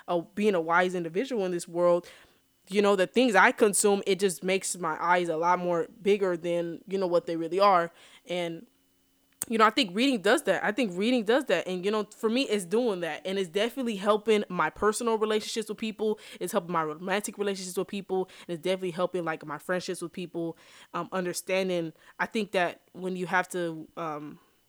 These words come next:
when you start to understand society and humanity together, I think it gives you a glimpse of,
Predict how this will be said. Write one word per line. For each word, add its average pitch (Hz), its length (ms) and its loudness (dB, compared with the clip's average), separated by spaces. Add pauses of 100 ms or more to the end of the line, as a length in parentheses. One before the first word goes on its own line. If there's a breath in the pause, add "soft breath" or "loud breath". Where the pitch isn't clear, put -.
(800)
when 214 220 0
you 233 40 0
start 220 240 4
to - 80 0
understand 202 380 -2
society 190 540 0
and 180 120 -6
humanity 196 640 -6
together, 196 840 -2 (420 loud breath)
I 185 140 -2
think 196 420 -4
it 175 240 -6
gives 185 300 -2
you 180 160 0
a 170 60 -2
glimpse 175 420 -4 (100)
of, 165 320 -6